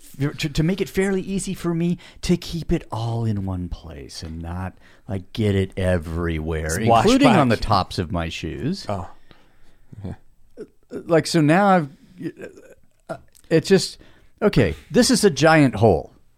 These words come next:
Speaker 1: You've got your hand on your dick. You can't get the output in the giant hole. <laughs>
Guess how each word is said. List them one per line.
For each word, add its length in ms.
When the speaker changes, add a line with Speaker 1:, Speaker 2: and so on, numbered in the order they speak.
Speaker 1:
You've 160
got 240
your 80
hand 300
on 180
your 100
dick. 440
You 160
can't 560
get 240
the 180
output 580
in 240
the 80
giant 520
hole. 500
<laughs> 40